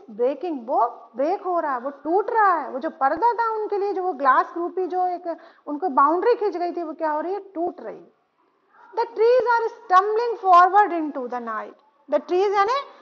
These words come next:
और stumbling का मतलब होता है ठोकर खाकर आगे बढ़ना। ये जितनी महिलाएं हैं, ये सब ठोकर खा खा करके धीरे धीरे, लेकिन क्या हो रही हैं, पूरी रात आगे बढ़ रही हैं, ये अपने आप को बढ़ा रही हैं, आगे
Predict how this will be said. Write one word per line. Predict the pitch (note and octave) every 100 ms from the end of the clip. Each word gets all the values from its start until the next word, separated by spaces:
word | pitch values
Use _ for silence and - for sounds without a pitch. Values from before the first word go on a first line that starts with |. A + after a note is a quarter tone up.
| - -
और | C#4
stumbling | C#4 E4+ E4 F#4+ F#4+
का | G4
मतलब | F#4+ F#4+ F#4+
होता | G4
है | A#4
ठोकर | - F4 F4+ G#4+ G#4+
खाकर | F#4 D#4 F#4 F4
आगे | D4 C4+ D4+
बढ़ना। | D4 C#4 D#4 C#4 - - -
ये | D4
जितनी | C#4+ E4 E4
महिलाएं | C4+ B3+ B3+ C#4 E4+ G4+
हैं, | F4+ D4+ - - D#4+
ये | F4+
सब | G4+ G#4+ F#4 -
ठोकर | G4 G4 F#4+
खा | F#4+ F4 E4+
खा | E4 E4
करके | D#4 D4+ D#4+
धीरे | C4 C4+ E4+ F#4+
धीरे, | D4 D4+ D4
लेकिन | C#4+ D4+ C#4
क्या | D4+
हो | D4+
रही | D#4+ E4+
हैं, | G4+ A4+ - _ _
पूरी | D4
रात | D#4 C4+ D4 F#4 -
आगे | C#4 B3 D#4 B4 A#4 - _
बढ़ | A3+ B3+ F#4+
रही | F#4+ F#4+ F#4
हैं, |
ये | C#4
अपने | C4+ C4+ C#4
आप | C4+
को | F#4
बढ़ा | E4+ B3+ B3 D4+ F4+
रही | F#4+ F#4+
हैं, | D#4 A#3 -
आगे | A#3 B3 F4